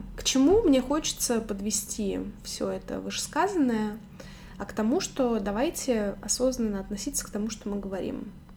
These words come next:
Мы очень часто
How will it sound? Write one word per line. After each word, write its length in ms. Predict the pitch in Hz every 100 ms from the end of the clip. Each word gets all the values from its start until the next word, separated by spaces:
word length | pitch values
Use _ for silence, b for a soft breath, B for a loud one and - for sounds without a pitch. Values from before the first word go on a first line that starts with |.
| - - B B B B B
Мы 300 | - 240 262 254
очень 320 | 277 - 247
часто 880 | - 233 226 - - 208 196 190